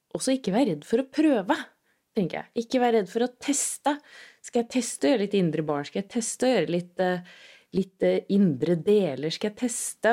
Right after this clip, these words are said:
å finne ut av hvilke mønstre det er som er i hodet mitt? Skal jeg, skal jeg prøve å teste å lage en positivitetsliste? Skal jeg prøve å teste å ha masse positive mantra til meg selv? Altså,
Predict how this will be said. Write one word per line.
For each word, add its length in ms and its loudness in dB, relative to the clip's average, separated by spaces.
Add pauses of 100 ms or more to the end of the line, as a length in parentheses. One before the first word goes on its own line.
å 160 2
finne 360 0
ut 100 -2
av 100 2
hvilke 420 0 (380)
mønstre 600 0
det 100 2
er 60 -2
som 180 -6
er 160 0
i 60 2
hodet 360 0
mitt? 180 2
Skal 180 -2
jeg, 140 0 (460)
skal 200 0
jeg 160 0
prøve 400 2
å 100 -4 (220)
teste 800 -2
å 180 4
lage 460 4
en 160 0
positivitetsliste? 1300 0 (280)
Skal 160 -4
jeg 20 0
prøve 240 2
å 80 -20
teste 480 0
å 160 4
ha 160 2
masse 240 -4
positive 500 0
mantra 640 2
til 140 0
meg 120 2
selv? 220 0
Altså, 260 -4